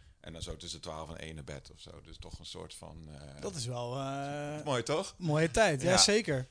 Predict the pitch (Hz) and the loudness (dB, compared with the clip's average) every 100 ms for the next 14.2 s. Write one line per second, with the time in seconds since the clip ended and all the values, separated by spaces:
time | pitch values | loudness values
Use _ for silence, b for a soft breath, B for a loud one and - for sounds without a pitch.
0 | - 120 120 120 123 120 143 120 127 123 | -2 0 4 6 6 6 4 2 0 0
1 | 139 120 113 120 107 107 113 143 - 139 | 2 2 2 0 2 0 0 -2 -6 -6
2 | - 120 110 107 107 104 104 101 104 127 | -2 -2 0 -2 -2 -2 -2 -4 -4 0
3 | 110 92 104 104 104 101 95 101 98 110 | 2 0 -2 -2 -2 -4 -6 -6 -4 -2
4 | 117 113 113 120 127 135 131 - 104 98 | -2 -4 -6 -4 -6 -4 -8 -8 -8 -8
5 | 95 - - 85 101 110 - 110 107 95 | -8 -12 -14 -10 -8 -8 -6 -6 -6 -8
6 | 92 95 101 104 - 98 98 92 - 82 | -6 -4 -2 -4 -6 -4 -4 0 -2 -2
7 | - B B B B B - 101 95 90 | -8 B B B B B -10 -6 -6 -6
8 | 95 92 95 95 98 90 107 113 120 110 | -6 -6 -6 -6 -8 -8 -8 -6 -6 -6
9 | 123 156 - _ - _ - - _ - | -8 -10 -14 _ -20 _ -20 -20 _ -12
10 | - 147 170 139 92 90 92 92 95 104 | -8 0 0 0 -2 -4 -6 -4 -4 -4
11 | 92 92 78 82 85 82 82 82 85 - | -6 -6 -8 -8 -8 -8 -8 -8 -8 -8
12 | 82 73 78 80 82 80 78 82 82 80 | -8 -10 -10 -10 -10 -8 -8 -8 -10 -10
13 | 73 76 78 76 - 76 73 71 175 160 | -14 -14 -16 -16 -16 -16 -14 -6 -2 -2
14 | 80 78 | -4 -14